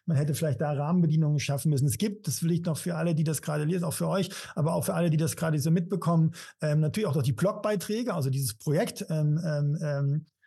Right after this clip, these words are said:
die, die, dieses Projekt ist, besteht, besteht ja nicht nur aus diesen Future Talks, dieses Programm, sondern es besteht auch aus den Zukunftswerkstätten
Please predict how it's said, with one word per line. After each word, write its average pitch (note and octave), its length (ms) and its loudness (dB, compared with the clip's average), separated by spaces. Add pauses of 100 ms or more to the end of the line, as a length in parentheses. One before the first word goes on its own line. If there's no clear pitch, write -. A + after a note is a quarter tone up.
die, D3+ 120 2
die, D3 160 0
dieses D3+ 300 0
Projekt F3 280 -2
ist, E3+ 220 0
besteht, D3+ 320 0 (120)
besteht E3+ 320 0
ja F3 40 4
nicht F#3 160 2
nur F#3 120 0
aus C3+ 60 -2
diesen E3 200 4
Future A#3 560 0
Talks, A3 320 -2
dieses G3+ 240 -4
Programm, G#3 420 -2
sondern E3 200 2
es C#3 60 -2
besteht D#3+ 260 -2
auch D#3 180 -2
aus D3+ 140 -4
den D3 160 0
Zukunftswerkstätten F#3 920 0